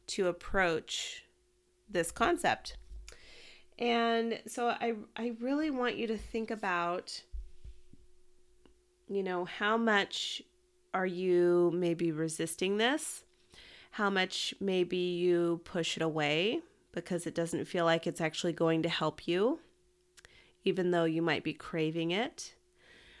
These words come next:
I want you to think about how maybe you haven't even thought about creating more ease and flow in your life because you are on such a pace. And if you, you feel like if you don't keep up with your pace,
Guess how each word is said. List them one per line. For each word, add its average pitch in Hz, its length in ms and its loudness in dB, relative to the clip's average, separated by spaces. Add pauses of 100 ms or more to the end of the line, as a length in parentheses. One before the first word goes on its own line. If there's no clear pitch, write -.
(160)
I 202 80 2
want 208 260 4
you 226 60 -2
to 202 100 2
think 196 460 0
about 175 440 2
how 175 720 0
maybe 202 300 4
you 220 140 6
haven't 208 320 4
even 202 240 2
thought 208 480 4 (280)
about 180 360 4
creating 170 400 0
more 165 160 2
ease 165 240 -2
and 156 140 -2
flow 165 200 0
in 156 100 2
your 156 120 2
life 156 360 0
because 170 440 -2
you 180 180 2
are 165 220 4
on 165 180 4
such - 800 2 (1160)
a 175 100 2
pace. 160 760 0 (200)
And 180 140 2
if 170 180 0
you, 175 220 4
you 170 160 2
feel 175 200 4
like 165 220 6
if 170 140 -4
you 170 80 0
don't 180 200 4
keep - 220 -2
up 185 160 0
with - 160 -2
your 226 100 6
pace, 180 540 0